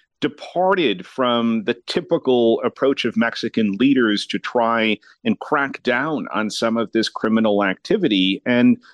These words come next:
so it is worrying for U S officials. I think it is emboldening some of the criminal, uh, groups who feel as though they have carte blanche to,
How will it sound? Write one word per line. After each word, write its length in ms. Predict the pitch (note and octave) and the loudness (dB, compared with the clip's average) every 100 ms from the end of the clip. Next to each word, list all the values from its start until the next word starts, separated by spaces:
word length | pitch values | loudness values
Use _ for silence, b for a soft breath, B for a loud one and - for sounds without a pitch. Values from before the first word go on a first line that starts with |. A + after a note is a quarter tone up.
| b | b
so 220 | - E3+ E3 | -6 -2 2
it 40 | |
is 200 | A3 A#3 | 2 2
worrying 500 | D#3+ A2+ F#2+ F2 E2 | 2 2 2 0 -2
for 300 | - C3 G#2+ | -2 0 2
U 240 | G2 G2+ | 2 2
S 160 | G2 - | 2 0
officials. 460 | G2+ G2 - C#3 B2+ | -2 -2 0 0 0
I 40 | |
think 180 | C#3 B2+ | 0 0
it 120 | A#2 | 0
is 160 | G#2+ G2+ | 0 0
emboldening 720 | F2+ - A#2 C3+ C#3 C#3+ D3+ | -2 -2 0 0 2 0 -2
some 380 | - A#2 G#2+ G#2+ - | -2 -2 -2 -4 -4
of 340 | G2+ F#2+ F#2 - B B B | 0 0 -2 -6 B B B
the 140 | G#2+ | -4
criminal, 680 | - - C3 B2 A2 G2 F#2+ - | -2 -2 0 0 0 -2 -4 -8
uh, 200 | A2 G2 F2 _ _ | -8 -6 -10 _ _
groups 380 | - D#3 A3 - | 2 2 0 -4
who 260 | - A2 G2+ | 0 0 0
feel 400 | - C#3+ C#3 C#3 | 0 2 4 4
as 140 | A#2+ | 0
though 340 | B2 A#2 A2 G#2+ | -2 0 0 0
they 220 | A2 G2+ | 0 -2
have 320 | - A#2+ A2+ | -2 -6 -8
carte 340 | - D3+ B2 | -4 -4 -2
blanche 480 | G#2+ A2+ C3+ A#2+ - - | -2 -2 -2 -4 -8 -8
to, 380 | G2+ G2+ G2+ | -4 0 0